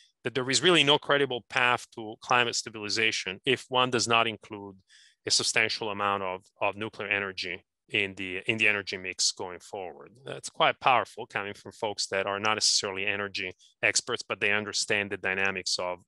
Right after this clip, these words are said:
of, of climate change and how much, um, C O two we can tolerate and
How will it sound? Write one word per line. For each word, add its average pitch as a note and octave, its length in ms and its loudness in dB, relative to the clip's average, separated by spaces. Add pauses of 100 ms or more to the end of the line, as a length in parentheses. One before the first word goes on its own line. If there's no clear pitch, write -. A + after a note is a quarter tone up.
(120)
of, F#2+ 220 -6
of G2 220 -4
climate F#2+ 320 -2
change F#2+ 400 -4
and F#2 120 -6
how F#2+ 140 -2
much, G2+ 500 -6 (500)
um, F#2+ 400 -2 (160)
C A#2+ 260 4
O G2 120 -2
two G#2 180 -10
we F#2+ 100 -10
can F2+ 240 -14
tolerate F2 680 -4
and F2+ 120 -8